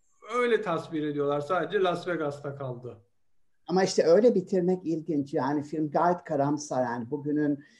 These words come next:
Speaker 2: bizim birazdan o konuya gireceğiz. Yani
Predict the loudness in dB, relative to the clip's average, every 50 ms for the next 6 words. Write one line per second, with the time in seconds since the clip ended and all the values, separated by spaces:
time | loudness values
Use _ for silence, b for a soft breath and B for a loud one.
0 | B B B -10 -10 -8 -4 0 0 2 2 0 -2 -4 -4 0 0 2 0 0
1 | 0 0 0 2 2 0 2 2 2 2 2 0 0 -2 -4 -8 -10 -12 -12 -12
2 | -10 -10 -10 -8 -6 -6 -6 -6 -6 -8 -8 -10